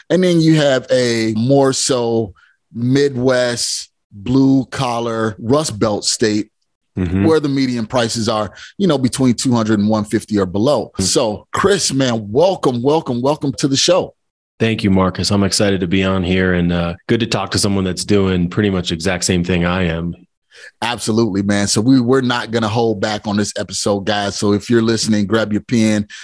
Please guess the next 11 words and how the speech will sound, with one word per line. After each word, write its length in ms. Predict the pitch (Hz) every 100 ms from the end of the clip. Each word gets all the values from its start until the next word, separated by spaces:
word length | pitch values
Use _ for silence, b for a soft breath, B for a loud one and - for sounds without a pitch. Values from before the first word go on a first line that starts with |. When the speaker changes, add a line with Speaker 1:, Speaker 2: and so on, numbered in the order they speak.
| B
Speaker 1:
your 120 | 104
paper, 360 | - 113 - 107
your 180 | 107 107
iPad. 580 | 113 113 - 107 101
Make 160 | 104 110
sure 160 | - 110
you 60 |
take 280 | 101 117 95
good 220 | 110 107
notes, 340 | 107 107 104 -
especially 600 | - 123 120 - 113